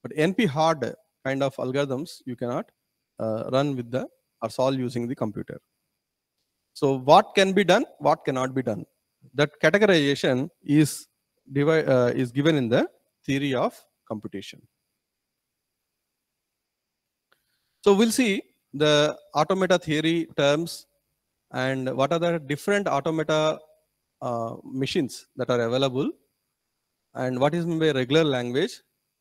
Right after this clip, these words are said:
and, uh, the deterministic finite automata, non-deterministic finite automata, automata with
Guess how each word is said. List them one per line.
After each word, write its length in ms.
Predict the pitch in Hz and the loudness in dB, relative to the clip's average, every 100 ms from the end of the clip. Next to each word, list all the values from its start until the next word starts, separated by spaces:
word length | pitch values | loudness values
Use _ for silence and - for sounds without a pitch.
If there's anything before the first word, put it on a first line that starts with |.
| _ _ _ _ _ _ - | _ _ _ _ _ _ -8
and, 380 | 120 131 131 | -6 -4 -4
uh, 320 | 127 127 127 - _ _ _ - | -4 -4 -4 -8 _ _ _ -4
the 140 | 127 | -4
deterministic 480 | 127 156 170 147 156 | -2 0 0 0 -4
finite 240 | 131 131 135 | -4 -2 -2
automata, 540 | 131 127 127 156 233 _ - | -2 -2 -2 -2 -4 _ -6
non-deterministic 680 | 123 135 139 143 139 - - | 0 0 2 0 -2 -6 -6
finite 240 | 120 120 | -4 -4
automata, 500 | 151 127 123 147 180 _ _ _ _ _ _ _ _ _ | -4 -4 -4 -4 -8 _ _ _ _ _ _ _ _ _
automata 540 | - 156 190 190 175 175 | 2 4 4 4 6 4
with 120 | 170 | 2